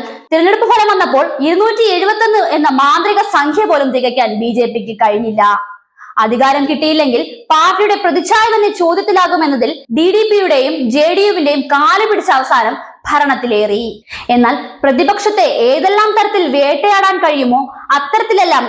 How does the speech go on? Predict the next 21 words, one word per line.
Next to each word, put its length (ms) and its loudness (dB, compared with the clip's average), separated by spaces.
ഇപ്പോഴും 480 0
വേട്ടയാടിക്കൊണ്ടിരിക്കുകയാണിവർ. 1300 0
അതിന് 220 0
ഏറ്റവും 400 0
വലിയ 200 2
ഉദാഹരണമാണ് 680 2
ഡൽഹി 360 2
മദ്യനയ 400 0
കേസിൽ, 280 0
ഇ 120 2
ഡി 160 2
കേസിൽ 260 0
ജാമ്യം 460 2
ലഭിച്ചതിന് 460 -2
പിന്നാലെ 420 0
ഇതേ 180 0
കേസിൽ 320 -2
സി 120 0
ബി 140 2
ഐ 100 2
ഉപയോഗിച്ച് 480 0